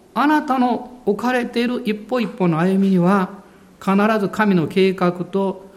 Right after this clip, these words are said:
それが成就していく目的がはっきり定められています。必ずそうなります。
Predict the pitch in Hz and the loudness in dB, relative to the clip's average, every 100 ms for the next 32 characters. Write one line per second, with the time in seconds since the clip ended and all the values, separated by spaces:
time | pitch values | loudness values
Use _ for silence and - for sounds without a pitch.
0 | - - 208 214 202 175 151 240 294 277 | -20 -2 2 4 2 0 -2 -2 0 2
1 | 214 190 - 214 214 208 240 240 208 - | 0 -2 0 0 0 -4 -2 0 0 -4
2 | - - - 175 160 220 - 214 196 202 | -14 -20 -12 0 2 2 0 -2 0 -2
3 | - - 175 123 - - 190 202 185 151 | -6 -8 -8 -8 -12 -4 0 4 4 2
4 | 131 120 98 - - _ - - _ _ | -4 -10 -14 -16 -20 _ -20 -20 _ _
5 | _ - 202 208 196 143 - 170 131 107 | _ -8 -2 -2 -2 -6 -4 -4 -4 -8
6 | 107 - | -16 -20